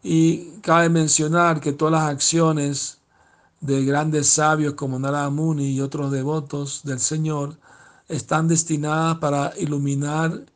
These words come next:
y darle bienestar al mundo entero. Podemos aprender cómo todo es temporal, incluso el coronavirus también pronto va a terminar, pero es hora de concentrarnos en nuestra eterna prioridad,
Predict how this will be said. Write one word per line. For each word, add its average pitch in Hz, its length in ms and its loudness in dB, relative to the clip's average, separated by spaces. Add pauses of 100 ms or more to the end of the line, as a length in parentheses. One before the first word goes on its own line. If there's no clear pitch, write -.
(240)
y 143 140 -2
darle 147 360 2
bienestar 143 560 -2
al 143 140 -2
mundo 143 300 -2
entero. 135 600 -8 (1300)
Podemos 165 380 2
aprender 170 680 4
cómo 165 280 2
todo 170 280 4
es 165 140 0
temporal, 170 880 0
incluso 160 640 0
el 147 80 -2
coronavirus 160 720 0
también 160 420 0
pronto 170 360 2
va 156 100 4
a 147 60 0
terminar, 160 680 0 (720)
pero 151 180 0
es 151 140 2
hora 175 220 4
de 165 120 4
concentrarnos 156 840 0
en 156 60 0
nuestra 139 380 -2
eterna 170 640 -2
prioridad, 143 800 -2